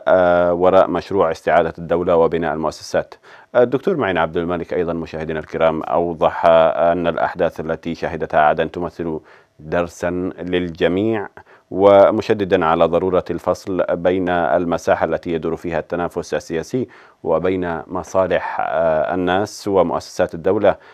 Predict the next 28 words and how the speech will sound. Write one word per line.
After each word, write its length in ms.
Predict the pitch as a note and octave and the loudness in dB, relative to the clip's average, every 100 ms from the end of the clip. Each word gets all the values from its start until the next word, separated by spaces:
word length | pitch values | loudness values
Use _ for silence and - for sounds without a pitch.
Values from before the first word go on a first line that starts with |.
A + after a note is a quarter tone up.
| _ - | _ -6
التي 520 | F#2 F2+ F2+ F#2 E2+ | 0 0 0 -4 -4
لا 200 | D#2 F#2 | 0 0
تقبل 360 | F#2+ G2 G2 F2+ | 0 -4 -4 -2
المساومة 680 | F2+ E2 F#2 F2 F2 E2+ F2+ _ _ _ _ - | -4 0 0 2 0 -4 -8 _ _ _ _ 2
أو 400 | F2+ F#2 F#2+ - E2 | 2 2 -2 -2 -2
التعطيل. 680 | - E2 D#2 - G2 G2 | 2 2 2 0 -4 0
وأضاف 480 | F#2+ - F#2 F#2 - | 2 2 2 0 0
رئيس 380 | E2+ E2 - F2+ | 0 0 -4 -6
الوزراء 420 | E2+ D#2+ E2+ F2 | -6 -4 -2 0
معين 260 | E2+ E2 D#2+ | -2 -2 -4
عبد 140 | D#2+ | -4
الملك 400 | E2+ F2 F2+ - | -4 -4 -4 -6
بأن 400 | F2 - F2+ F2 | -4 -4 -4 -2
الحكومة 920 | F2 E2+ F2 F2+ D#2+ E2 - G#2 G2 | -2 0 -2 -2 -4 -8 -6 -4 -2
ستشرع 600 | F2 F#2 B2 A2 F#2 F2+ - - - - | -4 -6 -6 0 2 2 -2 -14 -20 -4
بخطط 500 | A2 - C#3 F#2+ F2+ E2+ D#2+ | -2 0 -2 -2 -4 -6 -6
عاجلة 600 | C2+ E2 G#2 G#2+ G2+ G2 F#2+ | -2 2 2 0 -4 -4 -4
لتطبيع 760 | F2 E2 F2 - G2 F#2+ F2+ | -4 -4 -6 -6 -2 0 2
الأوضاع 400 | E2+ E2+ F#2 E2+ | 2 4 4 4
في 120 | - | 2
العاصمة 460 | D#2+ E2 F2 F2+ D#2+ | -2 -2 -2 -4 -4
المؤقتة 520 | D#2+ D2+ - E2 E2+ | -2 -4 -2 0 2
عدن 640 | D2+ D#2 F2+ G#2 A#2+ B2 - | 4 2 2 0 0 -2 -2
وتحسين 680 | G#2+ G2 F#2 - A2 G#2+ | -2 0 -4 -4 -4 -2
الخدمات 600 | F#2 - E2 E2+ F2+ G2+ | -4 -4 -2 0 0 2
وخلق 440 | F#2+ D#2+ F#2+ G2 F2+ | 0 2 -2 -4 -6
مناخ 400 | F2+ F2+ F#2+ D2 | -4 -4 -4 -6
إيجابي 580 | E2 E2+ G2 F2+ F2+ | -6 0 0 0 -4